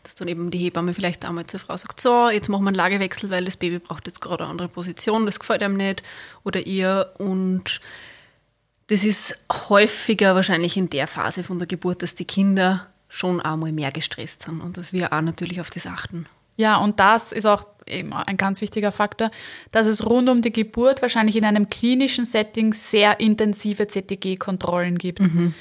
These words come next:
Speaker 2: Sollten, sollte die Frau schon in der Klinik sein und man merkt, okay, die geht jetzt Richtung Geburt, dann wird wahrscheinlich dauerhaft Z T G geschrieben werden.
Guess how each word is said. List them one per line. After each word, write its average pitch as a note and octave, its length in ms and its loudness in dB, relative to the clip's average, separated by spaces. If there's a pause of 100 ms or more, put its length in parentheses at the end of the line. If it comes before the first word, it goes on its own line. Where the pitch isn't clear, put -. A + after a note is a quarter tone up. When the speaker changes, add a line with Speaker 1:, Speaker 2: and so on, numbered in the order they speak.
(200)
Speaker 2:
Sollten, G#3+ 680 2 (100)
sollte G#3+ 320 2
die G#3 140 0
Frau F#3+ 580 6 (640)
schon G#3+ 240 4
in G#3+ 200 8
der G3+ 100 6
Klinik G3+ 420 4
sein F#3 280 4
und F#3+ 160 2
man F#3+ 160 4
merkt, F#3 300 0
okay, G3+ 200 -4
die G3+ 100 0
geht G3 160 2
jetzt G3 220 0
Richtung G3 260 0
Geburt, G#3 540 2 (320)
dann G3+ 180 4
wird G#3+ 160 4
wahrscheinlich F#3+ 880 0 (560)
dauerhaft F3+ 580 4
Z F#3 140 -4
T F#3 100 -6
G F3+ 200 -2
geschrieben F3 500 -4
werden. F3+ 400 -2